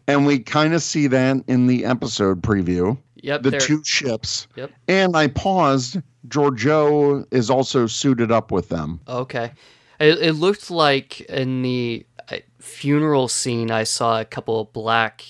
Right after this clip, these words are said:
Speaker 2: uniforms.
Speaker 1: Yes.
Speaker 2: I think it's an obvious prediction, but I, I,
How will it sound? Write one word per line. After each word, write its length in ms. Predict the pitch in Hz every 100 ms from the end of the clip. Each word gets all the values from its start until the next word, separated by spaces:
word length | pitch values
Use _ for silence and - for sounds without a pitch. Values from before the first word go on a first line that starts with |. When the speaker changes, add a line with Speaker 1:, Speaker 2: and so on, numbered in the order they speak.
| - _
Speaker 2:
uniforms. 840 | - 120 117 - 135 139 143 - -
Speaker 1:
Yes. 540 | - 123 80 - - - _ _ _ _
Speaker 2:
I 140 | 170 160
think 300 | - 185 165
it's 260 | 151 -
an 160 | 151 135
obvious 600 | 123 120 123 135 143 - - _ _ _
prediction, 580 | 156 160 156 - 175 175 _ _
but 220 | 135 127 117
I, 180 | 120 -
I, 160 | 120